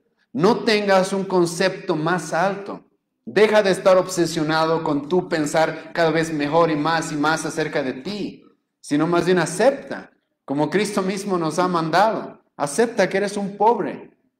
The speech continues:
un pobre en espíritu, que no tienes nada y que todo lo que recibes es de regalo".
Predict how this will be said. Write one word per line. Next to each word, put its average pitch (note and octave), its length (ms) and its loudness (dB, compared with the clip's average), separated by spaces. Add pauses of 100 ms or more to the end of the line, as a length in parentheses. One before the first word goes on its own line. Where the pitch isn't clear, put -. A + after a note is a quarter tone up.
(100)
un E3 220 -6
pobre A3 300 2
en G3 60 -2
espíritu, F#3 560 -4
que E3+ 100 -10
no F#3 100 -4
tienes G#3+ 320 -8
nada F#3+ 420 -6
y - 80 -8
que D3 100 -6
todo F3+ 240 0
lo F#3+ 100 -2
que F3 100 -8
recibes E3+ 420 -6
es E3 120 -12
de C#3+ 260 -6
regalo". C#3+ 640 -4